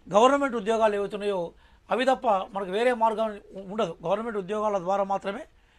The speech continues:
వాళ్ళ సామాజిక ఆర్థిక స్థాయిని పెంచుకుంటారు. కాబట్టి already చిన్న చిన్న ఉద్యోగాలు చేసే గవర్నమెంట్ ఎంప్లాయీస్ కూడా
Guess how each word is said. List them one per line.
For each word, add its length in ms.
వాళ్ళ 120
సామాజిక 480
ఆర్థిక 220
స్థాయిని 280
పెంచుకుంటారు. 380
కాబట్టి 400
already 340
చిన్న 160
చిన్న 100
ఉద్యోగాలు 480
చేసే 180
గవర్నమెంట్ 420
ఎంప్లాయీస్ 380
కూడా 180